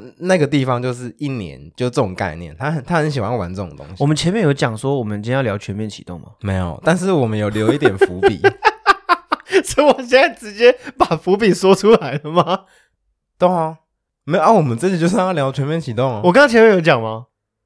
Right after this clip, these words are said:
Speaker 1: 讲什么？
Speaker 2: 我一开头有说我们要讲全面启动。
Speaker 1: 有啊，有啊。
Speaker 2: 哦，对不起。
Speaker 1: 啊，你刚，<laughs> 你刚演员一串都讲出来了。
Speaker 2: <laughs> 对不起啊，包子今天有点宿醉。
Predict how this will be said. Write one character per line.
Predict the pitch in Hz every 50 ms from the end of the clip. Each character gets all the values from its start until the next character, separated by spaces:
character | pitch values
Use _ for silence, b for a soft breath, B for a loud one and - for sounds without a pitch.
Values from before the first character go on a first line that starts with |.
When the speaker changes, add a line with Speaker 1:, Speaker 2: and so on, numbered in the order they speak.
| _ _ _ _ _ _ _ _ _ _
Speaker 1:
讲 | - 127 110
什 | 110 110
么？ | 107 95 80 - 113 - _
Speaker 2:
我 | 160 175
一 | 220
开 | 208 233 247 226
头 | 220
有 | 175 143 135
说 | 147 175 185
我 | 175
们 | 135 120 127
要 | 143
讲 | 151 156 135 120
全 | 110 - 120
面 | 127 143 143
启 | 131 123 131
动。 | 131 123
Speaker 1:
有 | 123
啊， | 139 165 196 233 269 320
有 | 262 170 139
啊。 | 147 175 233 302 _ _ _
Speaker 2:
哦， | - 131
对 | 127 160
不 | 160
起。 | 151 139
Speaker 1:
啊， | -
你 | 254 - 165 165
刚， | 233 220 247 269 403 392
<laughs> | - -
你 | 330 359 359
刚 | 208 262 294 254 302
演 | 277 220 185
员 | 170 175 185 196
一 | 190 208 220
串 | - 392 285 262
都 | 254 277 277 247 285
讲 | 233 208 175 143 151
出 | 160 254 262 254
来 | 233 196 147 - 131 143 143
了。 | 123 - - _ _ - - -
Speaker 2:
<laughs> | _ _ - - - _
对 | _ 147 147
不 | 147
起 | 139 - 127
啊， | 104
包 | 104 - 151 160
子 | 147
今 | 127 143
天 | 147 143
有 | 131
点 | 113
宿 | 104 - - 131 117
醉。 | 113 - 139 135 151